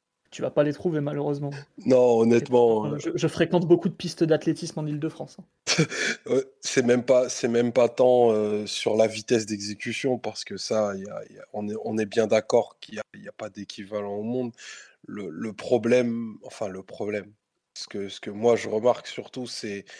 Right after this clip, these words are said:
Speaker 2: notre incapacité à s'installer dans le camp adverse. Et ça, c'est quand même récurrent que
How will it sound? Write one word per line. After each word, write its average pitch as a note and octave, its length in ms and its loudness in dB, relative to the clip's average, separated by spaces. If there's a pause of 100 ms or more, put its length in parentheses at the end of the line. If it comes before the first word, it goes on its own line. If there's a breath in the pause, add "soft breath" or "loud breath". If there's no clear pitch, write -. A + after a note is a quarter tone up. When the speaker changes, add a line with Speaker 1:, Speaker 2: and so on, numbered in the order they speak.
(280 loud breath)
Speaker 2:
notre A2 340 -4
incapacité A2+ 680 0
à A2+ 80 4
s'installer A2 520 -4
dans G#2+ 140 -4
le A2 60 -4
camp A2+ 200 -2
adverse. G#2 560 -4 (140)
Et A#2 60 -10
ça, C3 160 -2
c'est - 200 -6
quand A2 260 -2
même A2+ 280 -2 (540 loud breath)
récurrent A#2+ 1000 -2
que G2+ 280 -8